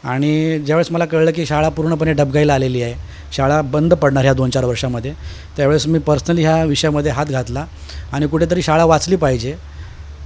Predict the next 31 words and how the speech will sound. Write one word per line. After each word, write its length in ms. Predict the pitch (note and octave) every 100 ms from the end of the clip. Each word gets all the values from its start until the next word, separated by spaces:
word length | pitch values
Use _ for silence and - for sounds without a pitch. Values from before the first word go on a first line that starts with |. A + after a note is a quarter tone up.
| - - - - - B2
जी 360 | C#3 F#3+ G3 F#3 F#3 D3+
नगराची 420 | D3 D3+ E3+ F3+
जी 80 | E3+
ओळख 180 | D#3 F#3
होती 420 | D#3+ C3 A#2+ A2 - - -
किंवा 200 | D3+ D#3+
ज्या 140 | D#3 E3+
गरीब 280 | D3 E3 F#3+
मुलांना 340 | F#3 F#3 F3+
त्या 100 | E3+
शाळेच्या 360 | E3 D#3 D#3 D#3+
माध्यमातून 400 | D#3+ E3 E3 E3
शिक्षण 320 | D3 - F#3
मिळत 220 | E3 C3
होतं, 240 | A2 B2+ E3+ - - - -
त्या 100 | D#3+
मुलांसाठी, 560 | D#3+ D#3+ F#3 F3 D3+ D3+
त्यांच्या 240 | D3 D3
न्याय 220 | D3+ D3 D3+
हक्कासाठी 440 | B2 D3 C#3+ C#3
आपण 240 | C3 C#3
ही 180 | C3 F#3 A3+ - - -
शाळा 160 | C#3+ D3+
वाचवण्याचा 340 | D3 D#3 D3+
प्रयत्न 340 | C3+ F#3 E3+
केला 200 | C#3+ C3
आणि 160 | C3+ C#3+
मी 260 | D#3 F3+ G#3+ - - - -
याचा 140 | C#3 E3+
पाठपुरावा 460 | F#3 E3+ F#3+ F3+
केला. 240 | B2+ A2